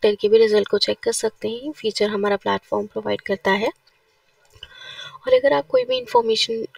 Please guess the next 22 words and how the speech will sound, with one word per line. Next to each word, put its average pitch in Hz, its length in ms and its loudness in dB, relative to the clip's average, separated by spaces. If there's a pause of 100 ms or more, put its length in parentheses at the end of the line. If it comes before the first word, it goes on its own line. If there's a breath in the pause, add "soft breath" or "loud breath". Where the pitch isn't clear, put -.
अ, 220 140 0
share 220 280 2
करना 202 280 0
चाहते 202 360 -2
हो, 214 80 -2
तो - 120 -2
आप 233 120 -4
discuss - 400 -2
button 196 240 0
पे 190 120 -6
click - 240 -8
करके 185 320 -4
हमारे 214 380 -2
community 196 420 -2
platform 196 540 -4
पे 220 120 2
visit 220 280 -2
कर 208 120 2
सकते - 340 -2
हैं। 208 140 -2 (760 loud breath)
इसका - 260 0
link 480 240 0